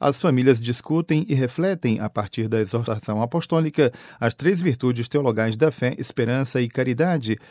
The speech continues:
mas não de modo abstrato, não como um tratado teológico,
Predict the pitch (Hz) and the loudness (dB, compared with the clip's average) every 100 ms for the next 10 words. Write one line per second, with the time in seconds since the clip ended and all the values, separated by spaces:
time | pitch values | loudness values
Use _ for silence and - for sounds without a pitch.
0 | - - 175 123 117 170 131 117 117 113 | -20 -6 0 0 2 2 4 4 4 2
1 | 107 - 185 208 - 113 - - 127 139 | 0 -2 0 0 2 -2 -2 -6 2 2
2 | 135 131 127 123 - 110 139 139 127 151 | 2 0 0 0 -2 -2 -2 -2 0 2
3 | 120 143 117 113 113 | 4 4 2 -2 -4